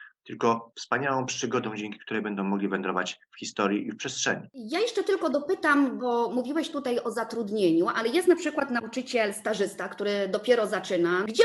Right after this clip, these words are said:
Speaker 2: może jeszcze pracować?
Speaker 1: Może po pierwsze prowadzić, y, je-, jechać jako opiekun na, na kolonie, na wszelkiego typu obozy.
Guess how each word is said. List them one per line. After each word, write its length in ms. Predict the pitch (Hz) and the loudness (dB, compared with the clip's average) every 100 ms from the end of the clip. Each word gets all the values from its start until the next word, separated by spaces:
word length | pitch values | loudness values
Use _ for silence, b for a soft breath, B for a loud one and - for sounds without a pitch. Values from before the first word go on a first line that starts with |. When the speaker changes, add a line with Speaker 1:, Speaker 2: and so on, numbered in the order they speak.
| 508 | 6
Speaker 2:
może 120 | 359 | 6
jeszcze 300 | 330 311 277 | 4 4 2
pracować? 680 | 262 226 - 147 139 135 - - | 2 0 -2 -4 -6 -10 -8 -4
Speaker 1:
Może 220 | 120 123 131 | 0 2 2
po 100 | 120 | 2
pierwsze 400 | 120 117 - 117 | 2 2 2 2
prowadzić, 580 | 110 110 107 110 - | 2 2 2 -2 -4
y, 40 | - 107 104 101 98 | 0 2 4 2 0
je-, 180 | 107 113 | 0 0
jechać 340 | 117 127 127 117 | 2 2 2 0
jako 200 | 113 117 | 0 0
opiekun 460 | 113 110 107 104 | 2 0 0 0
na, 420 | 98 98 95 95 | 2 2 2 0
na 300 | 98 101 98 | -4 -4 -4
kolonie, 440 | 98 113 101 98 101 | 0 2 2 2 0
na 80 | 101 | -2
wszelkiego 380 | 110 - 107 | -4 -2 -2
typu 280 | 104 98 113 120 | -2 -4 -2 -2
obozy. 500 | 113 98 90 95 | 2 2 2 -2